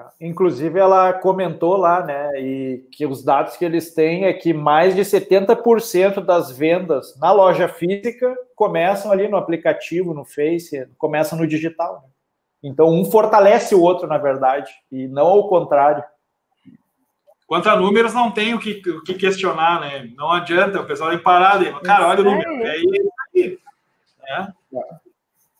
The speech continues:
Speaker 1: Mas é isso aí, então. A gente vai encerrando ali o
Speaker 3: Então,
Speaker 2: Legal.
Speaker 1: pro grupo, né? Foi muito legal ali. E
Speaker 3: Obrigada,
Speaker 1: trazer essa ideia,
Speaker 3: Sérgio.
Speaker 1: é, trazer essa ideia do planejamento é sempre importante, né? Que nem tu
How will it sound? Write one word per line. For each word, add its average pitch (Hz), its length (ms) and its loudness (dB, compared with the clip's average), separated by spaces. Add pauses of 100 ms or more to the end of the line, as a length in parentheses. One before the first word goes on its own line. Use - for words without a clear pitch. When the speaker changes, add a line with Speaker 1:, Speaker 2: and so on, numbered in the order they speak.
(300)
Speaker 1:
Mas 131 260 -6
é 151 140 4
isso 165 280 -2
aí, 202 200 0
então. 202 580 0
A 147 240 6
gente 151 240 -6
vai 160 240 2
encerrando 175 540 4
ali 175 260 4
o 202 180 6
Speaker 3:
Então, 143 200 0 (560)
Speaker 2:
Legal. 185 420 0
Speaker 1:
pro 156 100 -20
grupo, 180 300 -6
né? 156 320 -2
Foi 160 140 0
muito 165 280 -4
legal 170 480 4
ali. 156 360 0 (280)
E 151 400 -2
Speaker 3:
Obrigada, 196 320 2
Speaker 1:
trazer 208 60 4
essa 233 440 2
ideia, 160 420 6
Speaker 3:
Sérgio. 339 220 -8 (580)
Speaker 1:
é, 147 260 -2
trazer 147 340 -4
essa 165 200 -2
ideia 170 360 4
do 180 160 0
planejamento 175 880 0
é 180 260 4
sempre 175 520 -4
importante, 196 680 -4
né? 160 160 -6
Que 160 120 -16
nem 156 120 -6
tu 160 100 -20